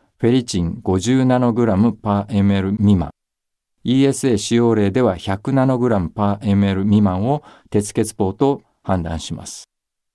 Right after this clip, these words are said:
また、トランスフェリン飽和度、ティーサット、えー、二十パーセント未満も鉄欠乏と判定します。ティーサットも併用して判定する理由は、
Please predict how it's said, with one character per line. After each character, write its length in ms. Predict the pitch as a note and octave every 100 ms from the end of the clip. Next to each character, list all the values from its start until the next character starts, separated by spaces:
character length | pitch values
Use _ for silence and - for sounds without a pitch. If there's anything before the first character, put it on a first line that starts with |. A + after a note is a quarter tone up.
| _ _ _
ま 160 | - G#2+
た、 300 | G#2+ A#2 A#2 -
ト 100 | B2
ラ 120 | C3+
ン 40 | D#3
ス 100 | -
フ 80 |
ェ 40 | F3
リ 140 | D3
ン 140 | F2+ - -
飽 240 | - A#2
和 140 | A#2 G2+
度、 220 | E2 F#3 - _ _
テ 100 | -
ィ 20 | C#3
ー 40 |
サ 160 | - D3+
ッ 60 | -
ト、 240 | F2+ E2 -
え 120 | G2+
ー、 40 |
二 140 | F2+ G2+
十 140 | C#3+
パ 240 | - D3+
ー 20 | C#3+
セ 160 | D#3
ン 60 | C#3
ト 100 | C#3
未 160 | C#3
満 220 | D#3 A#2 A#2
も 220 | C#3+ C#3 _ -
鉄 200 | G2+ -
欠 160 | G2+ -
乏 180 | A2
と 240 | - D3 D3+ _
判 200 | F2 D#2
定 160 | -
し 160 | - -
ま 100 | -
す。 180 | - - _ _ _ _ _ _ _ _ _ _ _
テ 100 | D3+
ィ 20 |
ー 20 | E3
サ 140 | F#3+
ッ 20 |
ト 160 | F#3 C3+
も 140 | F#2+
併 140 | G2+ G#2+
用 160 | A2
し 100 | A2
て 240 | - D#3 D#3
判 220 | A2 A2+
定 160 | A#2 A2
す 120 | A#2
る 140 | A2
理 160 | G#2 G2+
由 120 | G#2
は、 320 | G2+ G#2 G2+